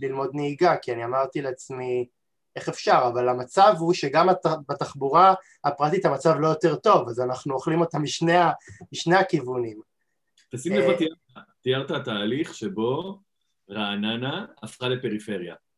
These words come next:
Speaker 2: רחוקה
Speaker 1: כן.
Speaker 2: שעה וחצי מתל אביב. זה בלתי נתפס.
Speaker 1: כן.
Speaker 2: זה בלתי נתפס. עד כמה משבר התחבורה משפיע גיאוגרפית,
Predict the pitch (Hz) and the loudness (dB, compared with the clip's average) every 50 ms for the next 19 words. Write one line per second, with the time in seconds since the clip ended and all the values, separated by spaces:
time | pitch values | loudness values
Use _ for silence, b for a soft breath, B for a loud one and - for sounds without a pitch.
0 | _ _ _ _ - 107 113 - - 120 113 123 113 131 135 147 180 202 _ _ | _ _ _ _ -12 -12 -12 -10 -10 -10 -8 -6 -4 -4 -4 -4 -4 -6 _ _
1 | _ - - _ _ - - - 135 139 135 - - 101 104 113 101 - - 131 | _ -20 -20 _ _ -20 -12 -10 -8 -8 -8 -10 -12 -10 -10 -10 -10 -6 -4 -4
2 | 135 135 - - 165 175 185 214 - _ _ _ _ _ _ - 110 107 107 110 | -4 -4 -2 0 0 0 0 -2 -6 _ _ _ _ _ _ -8 -8 -6 -4 -2
3 | 104 107 107 98 98 101 92 85 - _ _ _ _ _ _ _ - 104 135 151 | -2 -2 -2 -4 -6 -6 -8 -8 -12 _ _ _ _ _ _ _ -14 -12 -6 -2
4 | 151 160 156 151 151 131 123 110 - - 98 80 76 - - - - - _ _ | 0 0 0 0 -2 -4 -4 -6 -8 -10 -12 -14 -14 -16 -18 -20 -20 -20 _ _
5 | _ _ _ _ _ _ _ _ _ _ _ - 117 107 101 98 117 131 139 143 | _ _ _ _ _ _ _ _ _ _ _ -8 -8 -8 -8 -10 -10 -10 -10 -10
6 | - _ _ - 262 262 220 - - 240 147 104 - - - - _ _ _ _ | -12 _ _ -12 -10 -10 -8 -8 -6 -8 -8 -8 -10 -16 -20 -20 _ _ _ _
7 | - 156 170 175 175 175 185 180 185 185 190 196 202 196 202 _ _ _ _ _ | -8 -6 -6 -6 -6 -4 -4 -4 -4 -4 -4 -6 -6 -8 -10 _ _ _ _ _
8 | _ - 117 117 113 110 120 156 170 170 165 165 151 139 - - 117 113 120 123 | _ -10 -10 -8 -6 -2 -2 0 0 0 -2 -4 -6 -10 -12 -12 -10 -8 -4 -4
9 | 127 131 139 151 165 143 113 113 117 113 - - - 156 156 147 135 117 120 113 | -2 -2 -4 -4 -6 -8 -8 -8 -10 -10 -12 -8 -4 -4 -4 -4 -4 -4 -2 -2
10 | 113 113 107 104 113 120 131 131 131 - 170 170 - - - | -2 -2 -4 -4 -4 -4 -4 -6 -4 -2 -2 -2 -2 -4 -10